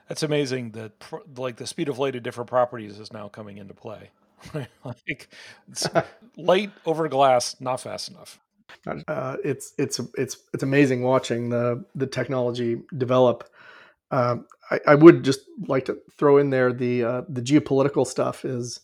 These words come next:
Speaker 2: is kind of messy. The reason I wrote this article, I've been wanting to write it for five or six years or something like that. I've been interested in this technology, but the reason I wrote it now was initially, uh, because of the Russian invasion of Ukraine, uh, that,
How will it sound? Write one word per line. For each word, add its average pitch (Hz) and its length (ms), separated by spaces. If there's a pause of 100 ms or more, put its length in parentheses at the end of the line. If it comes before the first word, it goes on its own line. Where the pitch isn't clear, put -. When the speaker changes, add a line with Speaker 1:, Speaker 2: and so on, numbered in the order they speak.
(400)
Speaker 2:
is 135 100
kind 151 180
of 123 60
messy. 127 380
The 120 140
reason 151 280
I 123 300
wrote 170 240
this - 360
article, 151 380
I've 135 80
been 139 180
wanting 147 280
to 123 60
write 123 180
it 127 100
for 120 220
five 127 340
or 120 60
six - 280
years 135 300
or 127 80
something 139 320
like 135 200
that. 135 300
I've 120 120
been 123 160
interested 131 480
in 127 60
this 127 160
technology, 135 560
but 120 120
the 127 60
reason 139 220
I 131 60
wrote 135 180
it 127 100
now 135 300
was 127 280
initially, 127 600 (340)
uh, 127 260 (120)
because 135 640 (120)
of 123 360
the 127 100
Russian 147 340
invasion 123 800
of 123 240
Ukraine, 123 720 (560)
uh, 127 160
that, 131 180